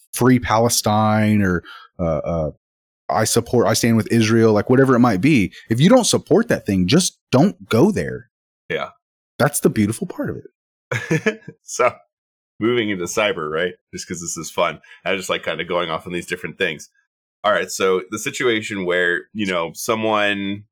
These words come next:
Speaker 2: uh, someone acquires, maybe, like, a company gets breached. Someone acquires a list of, a database full of data that has, like, email addresses, passwords, date birth, you know, all the,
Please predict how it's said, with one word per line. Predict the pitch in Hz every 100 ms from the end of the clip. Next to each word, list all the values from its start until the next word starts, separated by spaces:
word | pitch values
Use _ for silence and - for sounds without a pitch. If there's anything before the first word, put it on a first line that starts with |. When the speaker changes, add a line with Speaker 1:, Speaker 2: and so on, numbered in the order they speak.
| _ _ -
Speaker 2:
uh, | 76 73 73 71 69 69
someone | - 123 104
acquires, | - - 92 87 85 85 80
maybe, | 90 82 80
like, | 80
a | 76
company | 113 95 90
gets | 80
breached. | - 82 69 - -
Someone | - 101 95
acquires | - 92 92 87
a |
list | 78 82 - 90
of, | 78 _ -
a | -
database | 80 82 73 80 78
full | 85 87
of | 95
data | 76 73 73 - - -
that | 76
has, | 80 78 76
like, | 76 73 - _ _ _ _ - _ 95
email | 92 90 85
addresses, | 85 82 80 - 82 80 80 76 73
passwords, | 78 78 76 80 80 80 76 73 76 - - _ _ _ -
date | 82 73
birth, | - 80 80 78 78
you |
know, | 78
all | 98
the, | 92